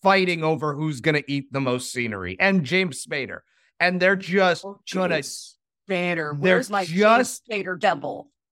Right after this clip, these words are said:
Speaker 1: They're all going to just fight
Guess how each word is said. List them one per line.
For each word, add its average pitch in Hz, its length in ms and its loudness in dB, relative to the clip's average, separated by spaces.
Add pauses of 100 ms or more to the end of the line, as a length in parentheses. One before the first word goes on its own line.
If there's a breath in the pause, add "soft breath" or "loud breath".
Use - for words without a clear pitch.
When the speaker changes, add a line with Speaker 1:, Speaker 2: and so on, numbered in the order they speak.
(200)
Speaker 1:
They're 180 300 0 (100)
all 196 680 8 (100)
going 175 280 0
to 151 80 -4
just 139 320 -12 (180)
fight 165 300 2